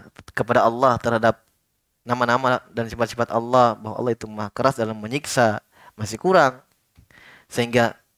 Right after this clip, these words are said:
belum timbul rasa takut kepada Allah, sehingga bermaksiat. Berarti kita katakan ini juga,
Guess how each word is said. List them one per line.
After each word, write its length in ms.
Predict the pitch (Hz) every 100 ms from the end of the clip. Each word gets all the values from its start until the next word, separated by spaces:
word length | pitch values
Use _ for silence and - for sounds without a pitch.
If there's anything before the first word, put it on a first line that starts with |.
| _
belum 160 | 117 120
timbul 320 | 113 139 127
rasa 80 | 117
takut 240 | 120 139
kepada 320 | 120 117 117 139
Allah, 240 | 156 127
sehingga 240 | 104 113
bermaksiat. 720 | 139 147 170 175 139 _ _ -
Berarti 160 | 117
kita 240 | 139 131 123
katakan 320 | 117 139 127
ini 80 | 135
juga, 320 | 139 156